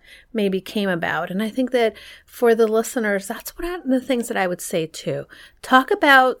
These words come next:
traditions with those loved ones, because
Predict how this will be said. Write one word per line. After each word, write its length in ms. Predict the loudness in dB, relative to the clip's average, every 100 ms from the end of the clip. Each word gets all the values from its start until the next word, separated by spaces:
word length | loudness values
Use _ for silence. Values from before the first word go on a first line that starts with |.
| -8
traditions 680 | -4 0 -2 0 0 0 2
with 180 | 0 4
those 260 | 2 4
loved 220 | 4 4 4
ones, 340 | 2 2 -2
because 500 | -2 2 4 4 2